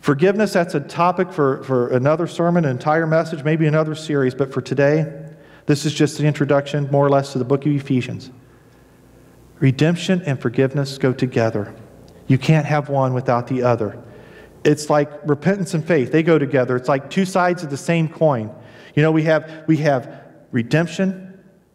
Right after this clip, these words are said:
forgiveness. And, and here's the thing. Just consider this.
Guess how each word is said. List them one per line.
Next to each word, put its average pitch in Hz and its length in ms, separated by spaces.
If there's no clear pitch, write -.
forgiveness. 127 680
And, 190 160
and 196 160
here's 254 240
the 180 60
thing. 113 400
Just - 420
consider 151 460
this. - 420